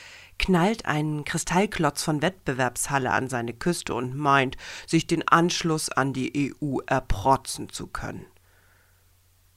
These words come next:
Bloß weil das Land zufällig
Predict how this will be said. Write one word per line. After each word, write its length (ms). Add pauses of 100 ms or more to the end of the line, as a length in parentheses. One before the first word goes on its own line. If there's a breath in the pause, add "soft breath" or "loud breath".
(120)
Bloß 540
weil 160
das 180
Land 320 (140)
zufällig 720